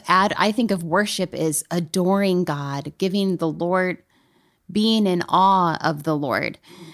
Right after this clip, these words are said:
And so always at some point in the group, I try to put our eyes on Christ, whether it's through reading scripture, teaching us about the characteristics of God,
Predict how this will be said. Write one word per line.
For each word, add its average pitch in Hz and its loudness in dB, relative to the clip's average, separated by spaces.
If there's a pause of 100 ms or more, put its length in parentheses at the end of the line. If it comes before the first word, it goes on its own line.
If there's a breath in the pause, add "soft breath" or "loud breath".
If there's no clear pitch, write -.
(120)
And 185 0
so 185 4
always 240 4
at - 2
some 240 4
point 185 2
in 180 2
the 175 2
group, 165 -2
I 180 0
try 202 2
to 202 0
put 202 0
our 185 2
eyes 165 0
on 165 0
Christ, - -4
whether 170 0
it's 147 -2
through 175 0
reading 185 0
scripture, 214 -2
teaching 202 -2
us 160 -2
about 165 -2
the 147 -6
characteristics 147 -2
of 220 -4
God, 220 2